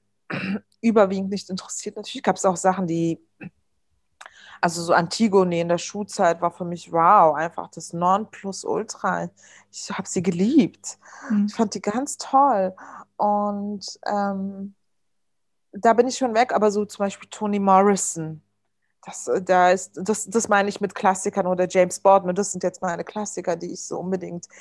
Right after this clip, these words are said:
Speaker 1: gerne lesen möchte, die halt schon ein bisschen älter sind. Und zu Toni Morrison habe ich auch vor kurzem eine Doku gesehen auf Arte und dachte, wow, also ich glaub, die könnte mir echt, echt, echt gut gefallen. Ähm,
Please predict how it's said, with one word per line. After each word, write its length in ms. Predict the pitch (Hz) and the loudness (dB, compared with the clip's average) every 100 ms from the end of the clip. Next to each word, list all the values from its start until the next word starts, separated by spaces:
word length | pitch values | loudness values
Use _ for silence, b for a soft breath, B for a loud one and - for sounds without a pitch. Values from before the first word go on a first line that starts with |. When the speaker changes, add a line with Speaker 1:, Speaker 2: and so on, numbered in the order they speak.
| B B B - | B B B 0
Speaker 1:
gerne 320 | 175 170 185 | 4 4 2
lesen 280 | 180 196 185 | 0 0 0
möchte, 240 | 180 180 | -2 0
die 40 | |
halt 140 | 180 - | 0 0
schon 120 | 180 | -6
ein 20 | |
bisschen 260 | 175 - 165 | -8 -8 -6
älter 400 | - 220 214 202 | -4 -4 -2 -4
sind. 420 | 190 190 185 - | -2 -4 -4 -6
Und 240 | 175 175 _ B B | -10 -10 _ B B
zu 140 | - 190 | -14 -8
Toni 300 | - 202 196 | -2 -2 2
Morrison 460 | 180 190 196 190 | 4 4 2 -2
habe 120 | 190 | -2
ich 100 | 185 | -2
auch 80 | 185 | -8
vor 160 | - - | -10 -10
kurzem 460 | - 190 - 185 | -6 -6 -8 -10
eine 260 | 185 180 175 | -8 -6 -8
Doku 500 | 170 190 240 - 190 | -6 -6 -6 -4 -6
gesehen 360 | 175 - 185 180 | -6 -6 -6 -6
auf 200 | - - | -6 2
Arte 420 | 175 240 240 196 | 6 6 4 -6
und 120 | 185 | -6
dachte, 240 | 185 - 185 | -8 -10 -12
wow, 380 | 190 - - - | -10 -8 -6 -4
also 220 | - 190 | -6 -10
ich 120 | - - | -16 -10
glaub, 200 | 190 - | -10 -12
die 80 | |
könnte 300 | - 208 214 | -14 -14 -12
mir 80 | 208 | -14
echt, 260 | - 214 - - | -14 -14 -16 -8
echt, 260 | 220 - - | -8 -8 -8
echt 340 | 214 - _ | -8 -8 _
gut 240 | 233 226 - | -8 -6 -6
gefallen. 640 | 233 - 240 - 220 285 _ _ _ B B B B _ - | -8 -8 -6 -6 -8 -14 _ _ _ B B B B _ -6
Ähm, 720 | 202 196 190 185 185 190 190 | -4 -2 -4 -4 -6 -8 -12